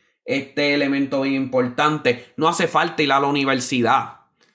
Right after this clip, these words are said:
No hace falta ir a la universidad para desarrollar el hábito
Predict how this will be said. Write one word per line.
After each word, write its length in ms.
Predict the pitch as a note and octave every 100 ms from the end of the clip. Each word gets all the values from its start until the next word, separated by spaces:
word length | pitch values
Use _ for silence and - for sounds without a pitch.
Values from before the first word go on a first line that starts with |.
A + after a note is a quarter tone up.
| _ _ -
No 420 | B2+ D#3 F3+ -
hace 340 | - D#3 D#3+ D#3+
falta 920 | D#3 E3 E3+ D3+ C3+ B2+ B2 - _ _ _
ir 180 | D3+ C#3+
a 100 | C#3+
la 100 | D#3+
universidad 680 | D#3+ D3+ D3 C#3 C#3+ D3 D#3
para 240 | D#3 C#3+
desarrollar 680 | C3+ C3+ C3+ B2 B2+ B2+ C#3
el 120 | D#3
hábito 640 | D3 F3 G3 D#3+ A#2+ A2